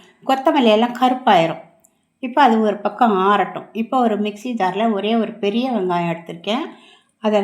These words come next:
நறுக்கி இருக்கேன். ஒரு ஸ்பூன் சோம்பு, அதையும் சேர்த்துக்கலாம். ஒரே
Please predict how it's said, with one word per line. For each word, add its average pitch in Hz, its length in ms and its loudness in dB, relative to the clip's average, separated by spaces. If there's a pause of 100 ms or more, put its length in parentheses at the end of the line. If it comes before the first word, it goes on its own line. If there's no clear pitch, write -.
(180)
நறுக்கி 214 380 2
இருக்கேன். 220 380 0
ஒரு 214 200 0
ஸ்பூன் - 340 -8 (1120)
சோம்பு, 226 540 2 (1080)
அதையும் 208 340 0
சேர்த்துக்கலாம். 185 600 -4 (840)
ஒரே 226 200 4